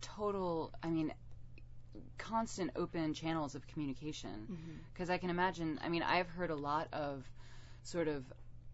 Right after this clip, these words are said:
Speaker 1: I mean, I guess polyamory stories gone a bit sour. You know,
Speaker 2: Yeah.
Speaker 1: because if,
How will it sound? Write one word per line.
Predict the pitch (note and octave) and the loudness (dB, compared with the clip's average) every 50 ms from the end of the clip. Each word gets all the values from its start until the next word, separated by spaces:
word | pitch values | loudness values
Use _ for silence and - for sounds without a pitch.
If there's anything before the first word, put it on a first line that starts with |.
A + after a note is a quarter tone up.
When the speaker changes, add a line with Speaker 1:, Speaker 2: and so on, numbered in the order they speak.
| - - - | -8 -2 0
Speaker 1:
I | F3+ | 2
mean, | F3 F3+ E3+ | 4 4 4
I | E3 | 4
guess | D#3 F3 E3+ - - - - - | 4 2 0 -2 -6 -8 -6 -2
polyamory | E3 E3 E3 E3+ E3 D#3+ D#3 D#3 D#3+ D#3 D#3 D#3 D#3 | 0 2 2 4 2 2 2 2 2 2 2 2 2
stories | D3+ - - - D3 D3 D3 D3 C#3+ C#3+ C#3+ C3+ B2+ | 0 -2 -2 -2 -2 -2 0 0 0 0 -2 -2 -4
gone | - - D#3+ D3+ D3 D3 C#3+ C#3+ C#3+ C#3 C#3 C#3 C3+ - | -4 -2 0 0 0 0 0 0 0 0 0 -2 -2 -4
a | - C#3+ | -4 -4
bit | B2+ D#3 C#3+ C#3 - - | -2 -2 -4 -4 -4 -6
sour. | - - C#3+ D3 D#3 D#3 D3 C3+ - - - - - - - - - - - - - - D3 | -8 -4 -2 -2 0 0 -2 -4 -6 -6 -8 -10 -12 -12 -12 -12 -12 -12 -12 -10 -6 -2 0
You | E3 | 0
know, | D3+ - | 2 2
Speaker 2:
Yeah. | A3 F#3 D#3+ | 4 2 2
Speaker 1:
because | C#3+ F3 - - E3 D3+ - - | 2 0 2 2 2 2 0 -4
if, | - | -6